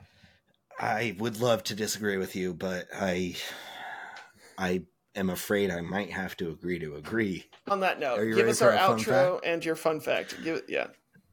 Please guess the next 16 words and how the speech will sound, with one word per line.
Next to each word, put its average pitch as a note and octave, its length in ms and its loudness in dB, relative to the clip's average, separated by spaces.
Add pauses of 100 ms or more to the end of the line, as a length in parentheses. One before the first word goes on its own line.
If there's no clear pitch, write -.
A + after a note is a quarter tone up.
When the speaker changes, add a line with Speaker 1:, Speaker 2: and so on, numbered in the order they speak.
(680)
Speaker 1:
So, C3 380 4 (100)
Speaker 2:
Give C3+ 100 2
us A#2 120 6
Speaker 1:
uh, A#2+ 80 4
Speaker 2:
the - 60 0
Speaker 1:
the A2+ 160 2
Speaker 2:
thank A#2+ 120 4
you. D3 100 6
Speaker 1:
U E3+ 40 8
S E3 160 6
Senate, G2+ 560 0 (480)
the G#2 120 -4
U B2 180 6
S D3 200 6
Senate F2+ 480 0
has, F#2 680 0